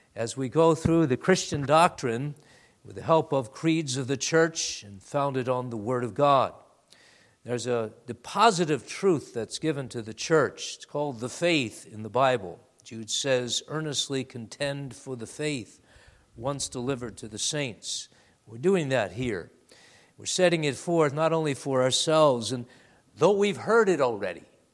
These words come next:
we're setting it forward to the generation to come. And for anyone who might walk in the door and has never heard of these things, preached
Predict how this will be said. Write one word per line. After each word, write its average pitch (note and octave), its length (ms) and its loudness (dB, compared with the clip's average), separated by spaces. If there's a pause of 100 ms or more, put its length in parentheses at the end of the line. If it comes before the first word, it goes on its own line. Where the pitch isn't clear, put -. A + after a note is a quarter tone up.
(680)
we're A2+ 100 -10
setting D#3+ 380 -2
it C#3 100 -4
forward C#3+ 600 -4
to C3 100 -10
the A#2+ 100 -10
generation C#3 840 -4
to A2+ 100 -12
come. A#2 540 -4 (680)
And A#2 80 -18
for C3 120 -4
anyone D3+ 400 0
who D3 80 -2
might C3 200 -2
walk D3+ 420 0
in B2+ 100 -10
the B2 100 -12
door C3 300 -4
and G#2 120 -10 (200)
has A#2 160 -12
never F#3+ 300 2
heard G#3 260 2
of A2 100 -6
these G#2 300 -8
things, - 580 -10 (320)
preached E3+ 520 2